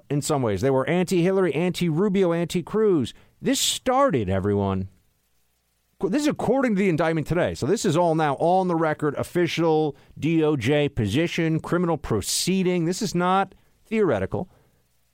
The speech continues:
This started in twenty fourteen. Did any, did anybody, eh, almost in the world, including maybe, like,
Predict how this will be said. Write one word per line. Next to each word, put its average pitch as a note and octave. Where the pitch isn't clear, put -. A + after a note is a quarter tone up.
This C#4
started A#3
in E3+
twenty C4
fourteen. A3+
Did F#3+
any, D4
did G#3+
anybody, B3+
eh, F3+
almost D#4
in A#3+
the A3+
world, G#3+
including B3
maybe, F#3+
like, D#3+